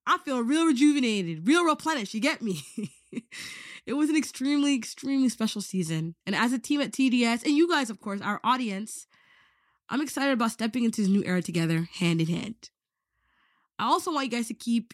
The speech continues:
each of these love stories, from Habur Rahma all the way to Halima A K O Say, close to your heart like I do. I want you to remember the power of dua and of having faith, and most of all,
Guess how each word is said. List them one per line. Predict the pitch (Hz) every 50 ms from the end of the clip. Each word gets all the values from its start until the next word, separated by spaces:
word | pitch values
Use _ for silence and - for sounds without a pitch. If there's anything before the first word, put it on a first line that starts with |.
| _ -
each | 254 269 262 - - - _ _ _ _ _ -
of | 220 208 190
these | 180 214 214 196 165
love | 185 190 196 190
stories, | - - 196 185 180 175 165 170 165 160 - - - _ _ _
from | - 180 151
Habur | 170 185 202 277
Rahma | 339 330 320 - - - 262 262 262 254 254 254 247 _ _ _ _ _ _ -
all | - 466 480 494 480
the | 466 427 392
way | 440 427 403 -
to | 349 285
Halima | 240 294 302 330 320 294 - -
A | 285 -
K | - - 294 269 -
O | - 247 233
Say, | 214 - - - 370 349 370 330 285 262 233 208 202 - _ _ _ _ _ _ _ _ _ _ _ _
close | - - 349 320 -
to | - 294
your | 240
heart | - 233 226 220
like | 208 202 190 -
I | 196 190 180
do. | 175 - - - - - _ _ _ _ _ _ _ _ _ _ _ _ _ _ _ _ -
I | - 208
want | 233 262 285
you | 311 262
to | 262
remember | 240 220 220 233 247 240 233 233
the | 220 220
power | 226 - - - 208 196 196 190 185 180 175 -
of | - 170 170 170
dua | - 170 - - 160 160 160 165 175 170 _ _ _ _
and | - 185
of | 190 -
having | - - 196 202 190 196 180 170
faith, | - - - - 185 175 165 - _ _ - - _ _ _ _ _ _ _ - _ -
and | - 214
most | 285 285 - 294
of | 254 247
all, | 254 240 208 180 160 165